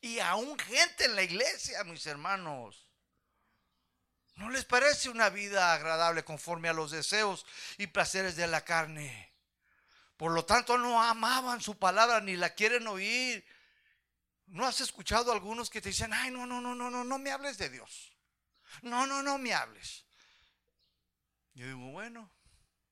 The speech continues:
yo nomás quería compartir contigo, advertirte. El día que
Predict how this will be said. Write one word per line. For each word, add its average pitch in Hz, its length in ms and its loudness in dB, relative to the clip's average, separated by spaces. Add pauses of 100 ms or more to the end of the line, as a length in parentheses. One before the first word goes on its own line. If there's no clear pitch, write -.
(1040)
yo 170 120 -8
nomás 196 360 -6
quería 170 320 -2
compartir 147 560 -12
contigo, 113 520 -12
advertirte. 131 960 -10 (1000)
El 120 240 -14
día 190 240 0
que 196 560 4